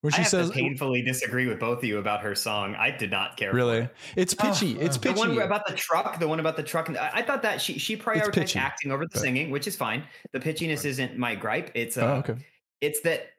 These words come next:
Speaker 2: my gripe is that I understood what the song was after about, like, a few lines, and then we had to sit through three minutes of it because
Speaker 1: Hmm.
Speaker 2: that's how long songs are. And the
Speaker 1: <laughs>
Speaker 2: anecdote is predictable, and the lyrics are repetitive, and it's like, "Your
Speaker 1: I
Speaker 2: mom's
Speaker 1: see.
Speaker 2: not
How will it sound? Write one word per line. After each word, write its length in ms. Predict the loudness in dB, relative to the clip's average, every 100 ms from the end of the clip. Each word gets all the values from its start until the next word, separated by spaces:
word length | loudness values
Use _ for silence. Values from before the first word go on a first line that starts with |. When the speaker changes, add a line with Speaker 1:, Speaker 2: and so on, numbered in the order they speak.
| _ -4
Speaker 2:
my 160 | -2
gripe 220 | 0 -2
is 120 | -2 0
that 100 | 0
I 120 | 0
understood 340 | -2 -2 -2 -2
what 100 | -4
the 80 |
song 280 | -4 -2 0
was 320 | -2 -2 -4 -2
after 300 | -4 -2 -2
about, 300 | -2 -2 -2
like, 280 | -4 -4 -10
a 40 |
few 220 | -8 -6
lines, 500 | -2 -2 -2 -4 -8 -6
and 280 | -4 -4
then 200 | -2 0
we 80 | 0
had 100 | -2
to 60 | -2
sit 240 | -2 -4
through 160 | -4 -6
three 180 | -4 -2
minutes 300 | -2 -2 -2
of 140 | -2
it 120 | -2 2
because 220 | 2 2
Speaker 1:
Hmm. 40 | 2
Speaker 2:
that's 240 | 0 0
how 160 | -2 -2
long 240 | -2 -2 0
songs 480 | 2 2 2 0
are. 220 | -4 -6 -2 0 2 2
And 120 | 2
the 180 | 2 2
Speaker 1:
<laughs> 40 |
Speaker 2:
anecdote 520 | 0 0 -2 0 0 2
is 180 | 0 0
predictable, 680 | 0 0 0 -2 -2 -2
and 200 | -2 -2
the 40 | -2
lyrics 340 | -2 -2 -2
are 80 | -2
repetitive, 500 | -2 -2 0 0 -2
and 80 | -6
it's 120 | -2
like, 160 | -4 -2
"Your 140 | 0
Speaker 1:
I 100 | 0
Speaker 2:
mom's 300 | 2 0 -2
Speaker 1:
see. 80 | -2
Speaker 2:
not 120 | -4